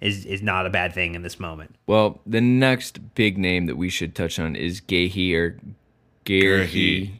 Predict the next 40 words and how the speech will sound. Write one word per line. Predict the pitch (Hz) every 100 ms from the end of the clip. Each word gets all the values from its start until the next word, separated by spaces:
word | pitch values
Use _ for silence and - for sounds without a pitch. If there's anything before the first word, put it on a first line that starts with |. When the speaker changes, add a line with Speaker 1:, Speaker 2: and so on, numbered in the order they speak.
| -
Speaker 2:
Guehi. | 104 98
Speaker 3:
Guehi. | 98 95 98 92 82 90 - -
Yeah, | 82 82
there | - 78 85
you |
go. | 101
Speaker 2:
Look, | 98 92 - -
Speaker 3:
Come | 101 95
on. | 87 80
You | - -
got | 92 101 92 90
it. | 87
Speaker 2:
um, | 92 - _ _ _ _ _ -
it, | 82 - -
he, | - 98 107 107
he's | 98 104 107
gonna | 95
need | 87 80
to | 82
chime | - 85 85
in | 82
on | 80 80
this | 80 78
and | 76
help | 117 78
settle | - 87 73 78
that | - 76 71
debate. | 73 82 80 - _ _ _ _ -
But | 113
again, | 120 117
going | 110 113
to | 107
Naz, | 101 104 101 98 90 - _
uh, | 87 90 80 85
who | 110 101
quoted | - 113 110 90
Lampard | 98 98 107 92 -
after | 92 -
the | 90
match, | 92 87 82 -